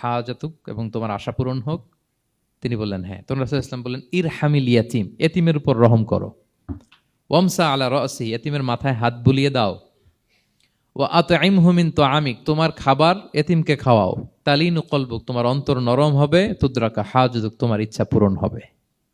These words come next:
তাহলে হৃদয় যদি শক্ত থাকে, কার মাথায় হাত বুলাবেন?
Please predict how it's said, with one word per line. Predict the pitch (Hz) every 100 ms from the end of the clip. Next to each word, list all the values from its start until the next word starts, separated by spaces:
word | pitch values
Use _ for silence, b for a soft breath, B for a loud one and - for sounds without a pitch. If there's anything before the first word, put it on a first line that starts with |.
| _ _
তাহলে | 120 131 151
হৃদয় | 135 135 165
যদি | 156 165
শক্ত | 151 156 160
থাকে, | 156 160 165
কার | 160 151
মাথায় | 160 160 156
হাত | 151
বুলাবেন? | 147 160 156 165